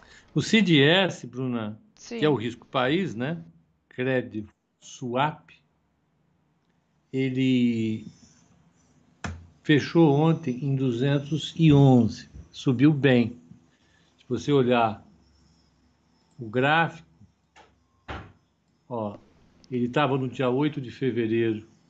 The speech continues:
Speaker 1: a cento e quarenta e oito, ele tá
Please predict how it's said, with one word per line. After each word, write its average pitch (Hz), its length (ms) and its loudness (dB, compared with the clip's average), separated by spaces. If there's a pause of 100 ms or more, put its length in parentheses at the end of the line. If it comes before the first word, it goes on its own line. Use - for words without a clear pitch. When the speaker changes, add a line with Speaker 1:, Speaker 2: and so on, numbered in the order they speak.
(400)
Speaker 1:
a 123 140 0
cento 151 480 -2
e 131 60 -4
quarenta 123 480 -2
e 127 40 0
oito, 165 520 -2 (1000)
ele 123 240 -2
tá 123 400 0